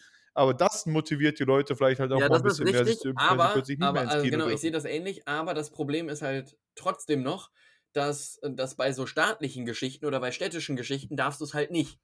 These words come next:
Speaker 2: Denn dann wäre es wiederum n-, äh, 'ne Einschränkung in den, äh,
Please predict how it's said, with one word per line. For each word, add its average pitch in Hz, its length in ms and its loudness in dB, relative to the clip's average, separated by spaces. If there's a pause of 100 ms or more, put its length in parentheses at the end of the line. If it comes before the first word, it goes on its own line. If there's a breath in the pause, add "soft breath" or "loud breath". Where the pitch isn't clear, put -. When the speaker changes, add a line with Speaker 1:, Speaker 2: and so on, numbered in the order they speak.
Speaker 2:
Denn 135 160 -2
dann 151 260 -4
wäre 175 240 -4
es 165 300 -6
wiederum 151 560 -2
n-, 151 380 -4
äh, 143 360 -2 (280 soft breath)
'ne - 120 -10
Einschränkung 165 560 -4
in 170 220 -4
den, 156 440 0
äh, 147 540 -2